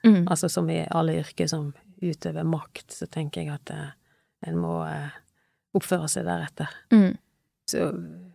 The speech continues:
Speaker 2: eh, liksom, sånn konkret, så deler jeg sjelden og aldri ting som jeg mener på Facebook eller andre,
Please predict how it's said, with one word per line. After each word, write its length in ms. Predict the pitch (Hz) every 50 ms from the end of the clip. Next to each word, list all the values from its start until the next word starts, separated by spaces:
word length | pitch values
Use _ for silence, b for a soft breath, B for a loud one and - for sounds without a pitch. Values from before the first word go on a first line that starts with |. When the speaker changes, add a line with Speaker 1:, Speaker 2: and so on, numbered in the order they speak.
| _ _ -
Speaker 2:
eh, 160 | 175 175 175
liksom, 320 | 180 170 160 156 165 160 147
sånn 220 | - 175 185 165 -
konkret, 440 | - 175 165 - 185 180 151 147 -
så 280 | - 180 175 - 165 160 160 165 170 170
deler 400 | 170 160 175 180 180 180 165 160
jeg 400 | 160 165 160 165 151 147 147 - _ _ _ _ _ _ _ _ _ _ -
sjelden 560 | - - - 180 165 156 156 160 160 156 165
og 140 | 165 160 - -
aldri 640 | 180 170 165 165 165 156 165 165 165 156 151 151 - _ _ _ _ _ _ _ _ _ _ _
ting 240 | - - 175 160 147
som 180 | - - 165 156
jeg 100 | 160 160
mener 800 | 165 165 165 175 170 165 165 156 156 160 160 147 143 143 135 143 - - - - - - _ _ -
på 140 | - 180 160 -
Facebook 500 | 160 147 139 - - 147 - _ - -
eller 300 | 156 147 151 151 143 147
andre, 360 | 151 156 156 - - - -